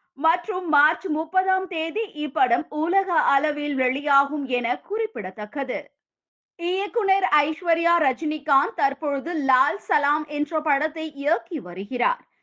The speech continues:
இதில் விஷ்ணு விஷால் மற்றும் விக்ராந்த் முக்கிய கதாபாத்திரத்தில் நடிக்கின்றனர். நடிகர் ரஜினிகாந்த் சிறப்பு தோற்றத்தில் நடிக்கிறார்.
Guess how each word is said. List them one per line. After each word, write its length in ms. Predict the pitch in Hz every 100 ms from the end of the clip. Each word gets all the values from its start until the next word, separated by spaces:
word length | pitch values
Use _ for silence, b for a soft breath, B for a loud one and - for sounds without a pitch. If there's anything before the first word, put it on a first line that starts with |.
| _ _
இதில் 380 | 320 311 370 311
விஷ்ணு 480 | 311 320 359 330 294
விஷால் 540 | 302 349 320 285 320
மற்றும் 640 | 262 247 - 330 311 320
விக்ராந்த் 600 | 277 330 - 302 277 349
முக்கிய 460 | 277 302 440 392 381
கதாபாத்திரத்தில் 1120 | 311 269 269 349 320 294 311 294 285 302 277
நடிக்கின்றனர். 760 | 185 196 262 262 302 262 - - _ _ _
நடிகர் 500 | 277 320 320 349 320
ரஜினிகாந்த் 760 | 294 294 359 330 302 294 320 -
சிறப்பு 460 | - 302 359 508 480
தோற்றத்தில் 600 | 392 359 339 330 320 233
நடிக்கிறார். 600 | 185 220 302 269 175